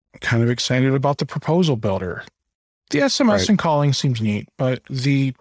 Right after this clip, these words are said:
Speaker 1: two builders that you've got coming soon, those are really exciting to me.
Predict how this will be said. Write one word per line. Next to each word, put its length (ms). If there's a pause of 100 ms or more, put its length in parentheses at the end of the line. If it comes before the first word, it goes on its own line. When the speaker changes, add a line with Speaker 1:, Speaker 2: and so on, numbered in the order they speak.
Speaker 1:
two 180
builders 560
that 140
you've 120
got 220
coming 300
soon, 320
those 280
are 80
really 360
exciting 480
to 60
me. 260